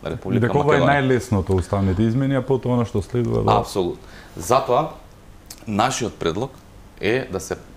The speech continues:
Speaker 1: а, откочи пре-, а, европскиот пат и второ, да се заштитат македонските национални интереси. А, токму одбивањето на С С М да се изјасни кој предлог го, а, прифаќа, значи,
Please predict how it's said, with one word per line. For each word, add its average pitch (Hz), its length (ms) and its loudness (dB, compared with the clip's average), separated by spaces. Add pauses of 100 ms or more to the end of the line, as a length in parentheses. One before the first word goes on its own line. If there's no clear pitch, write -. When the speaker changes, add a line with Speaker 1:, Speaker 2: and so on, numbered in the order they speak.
(280)
Speaker 1:
а, 85 200 -2
откочи 104 400 -6
пре-, 131 280 -2
а, 117 160 0
европскиот 127 440 -6
пат - 260 -4
и 110 60 -2
второ, 117 540 -2
да 95 100 -8
се 90 120 -8
заштитат 95 580 -4 (140)
македонските 101 680 -6 (280)
национални 98 560 -4 (360)
интереси. 95 500 -2 (680)
А, 82 220 0 (140)
токму 143 400 0 (100)
одбивањето 101 680 0
на 104 120 -4
С 80 200 -2
С - 160 -8
М 73 140 -12 (200)
да 95 100 -2
се - 140 -4
изјасни 165 500 0 (500)
кој 156 180 -2
предлог 92 320 -2
го, 85 200 -4 (320)
а, 78 240 0 (180)
прифаќа, 107 460 -2 (440)
значи, 120 560 -2